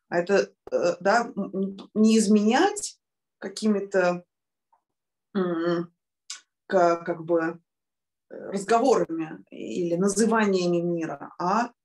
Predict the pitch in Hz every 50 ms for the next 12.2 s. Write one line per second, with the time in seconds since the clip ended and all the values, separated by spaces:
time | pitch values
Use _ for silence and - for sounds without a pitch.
0 | _ _ _ - 226 220 220 - - 196 208 226 226 220 185 170 147 156 151 -
1 | - 160 165 - 170 175 180 208 226 277 339 370 359 302 262 - - 208 202 202
2 | 180 - - _ - - 262 285 302 302 294 269 262 262 254 - - - _ _
3 | _ _ _ _ _ _ _ - - 185 190 202 226 220 - 220 175 175 190 220
4 | 254 - - - _ - 180 175 180 180 - - _ 180 175 170 165 170 - _
5 | 175 175 196 247 330 311 - - _ _ _ _ _ _ _ _ _ _ _ -
6 | 175 175 170 170 175 170 - - - 196 202 214 226 233 240 247 247 240 233 -
7 | _ _ _ _ _ 190 190 - 190 185 190 208 214 - - - 208 196 180 185
8 | - _ _ _ _ _ _ _ _ _ _ _ _ _ _ _ _ _ _ _
9 | _ - - 180 185 185 185 175 180 - - - 254 233 220 - - - 202 214
10 | 208 202 170 202 196 180 165 165 185 233 277 339 - - _ _ _ _ _ _
11 | _ _ _ _ _ _ _ - 175 185 196 226 262 269 262 - - 196 185 190
12 | 190 180 - -